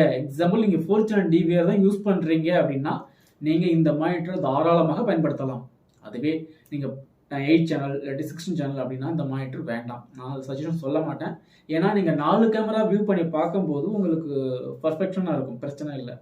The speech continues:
But நீங்க பதினாறு கேமரான்னு போகும்போது இல்லாட்டி எட்டு கேமரா பதினாறு கேமரான்னு போகும்போது ஸ்கிரீன் சின்ன சின்னதா போயிடும். So வந்துட்டு, அஹ், at a இடத்துல வியூ பண்றது கரெக்டா இருக்காது. அதனால நான் சஜஷன் கொடுக்கறது ஃபோர் சேனல் டி வி ஆருக்கு இந்த மானிட்டரை நீங்க தாராளமா பயன்படுத்தலாம், பிரச்சனையே கிடையாது.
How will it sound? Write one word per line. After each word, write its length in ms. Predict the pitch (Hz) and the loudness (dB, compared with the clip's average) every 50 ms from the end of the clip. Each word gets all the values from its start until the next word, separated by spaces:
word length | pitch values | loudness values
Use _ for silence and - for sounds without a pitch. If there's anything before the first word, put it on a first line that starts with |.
| _ _ _ _ _ _ _ _ _ - | _ _ _ _ _ _ _ _ _ -2
But 120 | 165 160 160 | 0 2 2
நீங்க 180 | 190 180 - 165 | 2 2 2 0
பதினாறு 400 | 160 160 170 170 220 247 247 233 | 0 0 2 2 2 2 2 2
கேமரான்னு 420 | 226 220 202 196 202 202 202 190 165 | 2 4 4 4 4 4 2 2 2
போகும்போது 380 | 170 165 165 160 151 143 143 | 2 2 2 2 0 0 0
இல்லாட்டி 240 | 147 143 143 156 156 147 143 143 139 143 | -2 -2 0 0 0 0 -2 -4 -4 -6
எட்டு 200 | 151 - - 202 | -6 -4 -2 0
கேமரா 320 | 190 202 185 175 165 156 151 | 2 2 2 2 2 0 0
பதினாறு 320 | 147 147 175 196 196 190 | 0 0 0 2 2 2
கேமரான்னு 340 | 185 180 175 185 190 180 165 | 0 -2 -2 -2 -2 -2 -2
போகும்போது 540 | 165 170 170 175 190 165 139 135 131 156 202 - - - - _ _ _ _ | 0 0 0 0 0 0 -2 -2 -2 -2 -2 -2 -4 -8 -14 _ _ _ _
ஸ்கிரீன் 360 | - - - - 311 330 - | -20 -8 2 4 6 6 6
சின்ன 180 | - 247 254 233 | 4 2 0 0
சின்னதா 300 | 254 240 240 233 233 196 | 0 2 2 4 4 4
போயிடும். 340 | - 180 170 170 165 196 190 - | 4 4 4 4 4 2 0 0
So 140 | - 202 202 196 | 2 4 6 6
வந்துட்டு, 340 | 190 190 185 185 196 202 196 175 | 6 4 2 2 2 4 4 4
அஹ், 360 | - - 139 135 131 131 131 - | 4 2 2 0 -2 -2 -4 -6
at 140 | - 156 | -8 -8
a 80 | 165 185 | -4 -2
இடத்துல 280 | 185 190 - 220 196 - | -2 0 2 0 0 2
வியூ 160 | 208 262 254 | 0 0 0
பண்றது 320 | - 208 170 - 147 170 | 0 -2 -2 -2 -2 -4
கரெக்டா 360 | 165 170 170 170 170 - 196 180 | -4 -4 -4 -6 -4 -2 0 0
இருக்காது. 340 | - 139 - 131 120 117 117 - - - - | 0 0 -2 -4 -6 -6 -8 -10 -16 -20 -14
அதனால 340 | 135 131 135 143 135 131 147 190 233 - - - _ _ _ _ _ - | -10 -8 -6 -4 -4 -4 -4 -4 -4 -6 -10 -16 _ _ _ _ _ -12
நான் 320 | 123 123 147 175 190 185 | -6 -2 2 2 2 2
சஜஷன் 340 | 185 180 175 190 214 202 196 | 2 0 0 0 0 0 2
கொடுக்கறது 400 | 175 165 160 139 135 135 165 202 - - - - _ _ _ _ _ - | 2 2 2 0 0 0 0 0 0 -2 -6 -12 _ _ _ _ _ 0
ஃபோர் 280 | 190 226 277 285 - - | 4 6 6 6 4 2
சேனல் 280 | - 214 214 233 240 - 156 | 0 2 2 2 0 0 0
டி 140 | 139 175 202 | 2 2 4
வி 140 | 208 214 214 180 | 4 4 6 6
ஆருக்கு 320 | 165 - - - - 202 180 | 6 4 2 0 -2 -2 0
இந்த 300 | 165 165 196 202 185 196 190 190 185 | 2 4 4 4 4 4 4 2 2
மானிட்டரை 400 | - - 180 185 180 175 170 170 | 2 2 0 0 0 0 -2 -2
நீங்க 160 | 175 156 139 | -2 -2 0
தாராளமா 340 | 131 131 135 139 143 147 151 156 | -2 -2 -2 -2 -2 -2 -2 -2
பயன்படுத்தலாம், 520 | 143 139 139 135 131 131 143 165 175 165 | -2 -4 -4 -4 -4 -4 -4 -4 -4 -6
பிரச்சனையே 400 | 147 139 - 139 135 143 143 147 | -8 -8 -8 -6 -4 -4 -2 -4
கிடையாது. 380 | 135 135 127 127 127 123 117 | -4 -4 -4 -4 -4 -6 -8